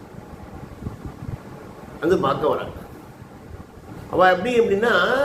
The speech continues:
ரெண்டு, மூணு மாசத்துக்கு ஒரு தடவை பெரியவா மடத்துல இங்க காஞ்சிபுரத்துல இருந்தா பார்க்க வந்துருவா. அதனால அந்த பார்ஷதர்கள், அவரோட அங்க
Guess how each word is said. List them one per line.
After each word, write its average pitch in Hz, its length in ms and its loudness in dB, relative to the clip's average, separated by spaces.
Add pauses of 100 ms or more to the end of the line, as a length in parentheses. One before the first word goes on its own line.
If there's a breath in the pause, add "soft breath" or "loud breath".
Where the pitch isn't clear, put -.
(120)
ரெண்டு, 196 220 2
மூணு 214 240 2
மாசத்துக்கு 233 240 0
ஒரு 202 140 0
தடவை 202 260 0
பெரியவா 202 120 4
மடத்துல 185 480 4
இங்க 160 360 4
காஞ்சிபுரத்துல 175 340 0
இருந்தா 165 240 0
பார்க்க 165 340 0
வந்துருவா. 160 260 0
அதனால 170 340 4
அந்த 156 460 4
பார்ஷதர்கள், 160 600 2
அவரோட 147 240 2
அங்க 131 380 2